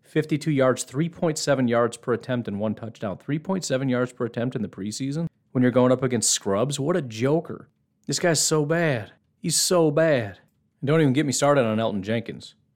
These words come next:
Forty-eight. Forty-eight overall grade in twenty nineteen. It was the only time he played. Forty-eight. Trash. Bust. Loser. Can't believe we even cheer for this guy.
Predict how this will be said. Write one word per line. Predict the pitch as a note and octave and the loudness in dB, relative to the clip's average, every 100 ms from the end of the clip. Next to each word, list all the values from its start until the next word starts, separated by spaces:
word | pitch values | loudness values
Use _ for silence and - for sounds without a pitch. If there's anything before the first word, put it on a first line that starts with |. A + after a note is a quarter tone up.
| _ _ _ | _ _ _
Forty-eight. | - D#3+ F3+ F3+ D#3+ B2+ - - _ _ _ _ | -4 4 4 4 2 0 -4 -20 _ _ _ _
Forty-eight | - - F3 G3 F#3 E3+ - | -16 0 4 4 4 2 0
overall | B2+ A#2+ A2+ A2 | -2 0 0 2
grade | A2 A2 | 0 -2
in | G2 | -4
twenty | A2 G2+ | -6 -6
nineteen. | G2 F#2+ F#2 F2+ - | -6 -10 -10 -12 -14
It | _ _ _ | _ _ _
was | A2 | -2
the | A#2 | 2
only | B2+ | 2
time | A#2+ B2 A2 | 0 -2 -2
he | |
played. | G#2 G2 D#2+ - _ _ | -2 -4 -4 -10 _ _
Forty-eight. | _ C3 B2+ A2+ F#2 - _ _ _ _ _ _ _ - | _ -2 -2 -2 -8 -14 _ _ _ _ _ _ _ -10
Trash. | - - G#2+ D#2+ A1+ - - _ _ _ _ _ _ _ C3 B2 | -4 0 0 0 -8 -14 -18 _ _ _ _ _ _ _ -18 -4
Bust. | - A#2 F#2+ - - - _ _ _ _ _ _ _ _ _ | 0 2 0 -8 -10 -14 _ _ _ _ _ _ _ _ _
Loser. | D3 C#3+ C#3+ D3 D#3 D3 C#3+ G#2 D#2 D2+ _ _ _ - | -2 2 6 6 6 4 2 -2 -4 -14 _ _ _ -8
Can't | D3 C#3+ | -2 0
believe | C#3 C3 A#2+ | 2 0 2
we | A#2 | 0
even | A2 G#2 | -2 -4
cheer | F#2 - B2+ C3 | -6 -6 -2 -2
for | C3 | -4
this | E2 E2 | -14 -14
guy. | - - - | -14 -14 -18